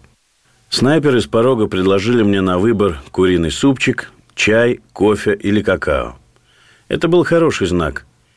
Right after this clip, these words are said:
Я примостился на снарядном ящике с кружкой кофе и полуутвердительно заметил: "Кормят хорошо".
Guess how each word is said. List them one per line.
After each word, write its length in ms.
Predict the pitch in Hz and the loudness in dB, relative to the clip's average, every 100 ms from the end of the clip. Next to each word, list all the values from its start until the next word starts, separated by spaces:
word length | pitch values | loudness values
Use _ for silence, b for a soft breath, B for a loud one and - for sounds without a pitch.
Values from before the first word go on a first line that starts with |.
| _ _ _ _ _ _ _ - | _ _ _ _ _ _ _ 0
Я 220 | 120 139 | 2 2
примостился 840 | 135 117 117 - 139 117 - 101 | 0 0 -2 -2 -2 0 0 0
на 120 | 95 | 0
снарядном 520 | 82 104 107 95 92 | -2 0 0 0 -2
ящике 560 | 95 143 147 - 120 117 | 0 0 0 -2 -2 -4
с 80 | - | -2
кружкой 400 | 104 98 - 113 | -2 -2 -2 -6
кофе 520 | - 139 135 117 104 b b b b b - | 0 -2 0 -2 -2 b b b b b -6
и 80 | 127 | -4
полуутвердительно 1040 | 160 160 139 110 110 101 113 110 95 98 | 0 2 2 2 0 0 0 -2 -2 0
заметил: 560 | 87 87 76 67 65 - _ _ _ _ _ - | 0 0 -2 -6 -10 -14 _ _ _ _ _ -2
"Кормят 420 | 98 131 143 139 | 0 2 0 -2
хорошо". 720 | 147 147 131 - 87 87 78 | 0 0 0 0 0 2 -2